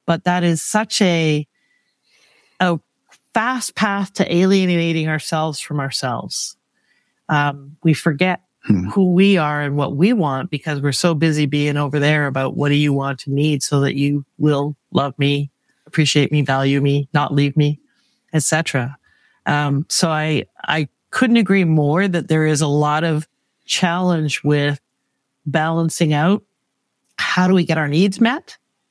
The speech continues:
Speaker 1: and what are my needs? What do I want? Who do I want to be? What do I want to do? And what do I want to have? Um,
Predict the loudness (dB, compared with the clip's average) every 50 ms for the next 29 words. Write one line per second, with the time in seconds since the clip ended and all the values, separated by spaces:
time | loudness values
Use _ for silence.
0 | _ _ _ -2 -2 0 0 0 0 0 0 -4 -8 _ _ _ -2 0 0 0
1 | 0 -2 -2 -2 0 0 0 -2 -2 -4 -6 -6 -6 -6 -8 -8 -10 -12 -12 -14
2 | -18 -18 _ _ _ -4 -4 -4 0 2 4 4 4 4 2 0 -2 -4 -4 -4
3 | -4 -4 -6 -6 -8 -8 -10 -12 -16 -20 _ _ _ _ _ _ _ _ _ _
4 | _ 0 2 2 4 4 4 2 2 0 -2 -2 -2 -4 -2 0 2 2 2 2
5 | -2 -2 -4 -4 -4 -2 -2 -2 -2 -4 -4 -4 -4 -2 0 0 0 0 0 0
6 | -2 -2 -2 -2 -2 -2 -4 -4 -4 -4 -2 0 0 0 0 -2 -6 -10 -16 _
7 | _ _ _ _ _ _ _ _ _ _ -6 -4 -2 0 0 0 0 0 -2 -2
8 | -4